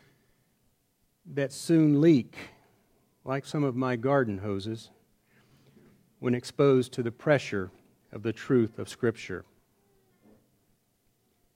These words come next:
As we consider our weaknesses, we must conclude then that we need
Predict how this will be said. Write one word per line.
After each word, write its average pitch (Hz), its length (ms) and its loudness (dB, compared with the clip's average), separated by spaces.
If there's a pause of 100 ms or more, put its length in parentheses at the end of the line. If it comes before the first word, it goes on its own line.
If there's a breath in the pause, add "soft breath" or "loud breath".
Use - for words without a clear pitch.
(200)
As 120 120 -4
we 143 100 8
consider 143 560 2
our 98 100 -2
weaknesses, 101 680 -10 (1160)
we 131 100 2
must 131 240 2
conclude 131 540 4
then 110 280 -2
that 117 140 -2
we 123 200 0
need 127 720 4